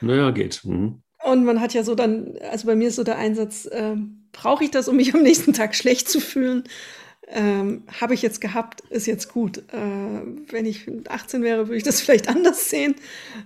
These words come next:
Speaker 2: Ist eine Frage, ähm, der Entwicklung. Aber es gibt auch in meinem und deinem Alter ja noch Menschen, die das anders sehen. Ähm, ja. Da sind wir wieder an dem Punkt, wo ich sage, es ist eine sehr individuelle Sache.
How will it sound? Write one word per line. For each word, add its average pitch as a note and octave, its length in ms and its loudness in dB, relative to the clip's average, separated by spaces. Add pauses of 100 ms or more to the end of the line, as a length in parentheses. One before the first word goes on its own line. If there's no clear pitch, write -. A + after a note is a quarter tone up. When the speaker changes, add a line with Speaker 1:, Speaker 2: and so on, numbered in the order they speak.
Speaker 2:
Ist - 200 -4
eine A#3 120 0
Frage, G#3+ 540 -2
ähm, G3+ 400 -8 (200)
der - 80 -6
Entwicklung. C#4 540 0
Aber A#3+ 140 2
es B3 120 2
gibt - 160 2
auch A#3 260 0
in A3 180 0
meinem C#4 340 2
und A3+ 120 -2
deinem C4 240 2
Alter A#3+ 240 -2
ja A3 80 0
noch A3 100 -2
Menschen, A3 320 -2
die G3+ 60 -4
das A3 140 -4
anders C4+ 340 0
sehen. A#3+ 200 -2 (600)
Ähm, A3+ 720 0 (140)
ja. G#3 300 -4 (1600)
Da A#3+ 120 0
sind B3+ 100 2
wir C4+ 80 2
wieder C4 140 2
an B3 60 4
dem B3 80 4
Punkt, B3+ 200 0
wo B3+ 40 0
ich B3+ 80 -2
sage, A#3+ 160 0
es A3+ 80 -4
ist A#3 40 -2
eine A#3 80 -2
sehr A3 240 -2
individuelle A#3+ 480 -2
Sache. A3 260 -6